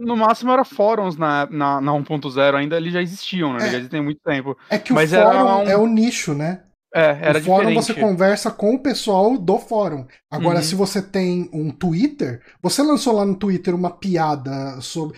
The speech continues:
Speaker 2: cara, certeza que aquelas piadas do Bob, lá do, é Bob que o pessoal deu o nome? O, aquele cara com cara de macaco do Halo Infinite?
Speaker 1: Ah,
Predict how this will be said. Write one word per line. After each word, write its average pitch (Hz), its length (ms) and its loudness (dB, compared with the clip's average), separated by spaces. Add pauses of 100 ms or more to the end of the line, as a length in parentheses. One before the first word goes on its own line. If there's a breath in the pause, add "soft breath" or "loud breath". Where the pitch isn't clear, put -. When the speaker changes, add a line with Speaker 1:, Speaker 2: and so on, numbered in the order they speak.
(100)
Speaker 2:
cara, 269 180 0
certeza 269 380 0
que 302 60 -2
aquelas 240 300 -2
piadas 175 380 0
do 165 80 0
Bob, 135 760 -2
lá 131 220 -4
do, 131 280 -8
é 135 100 -10
Bob 160 360 0
que - 80 -16
o - 40 -20
pessoal 135 260 -8
deu 139 140 -4
o 135 40 -6
nome? 147 440 -4 (200 soft breath)
O, 131 500 -2
aquele 139 420 -6 (300)
cara 151 260 -2
com 143 140 -10
cara 143 200 -4
de 131 100 -6
macaco 139 640 -6
do 127 260 -6
Halo 120 800 -6
Infinite? 151 400 -4
Speaker 1:
Ah, 160 380 4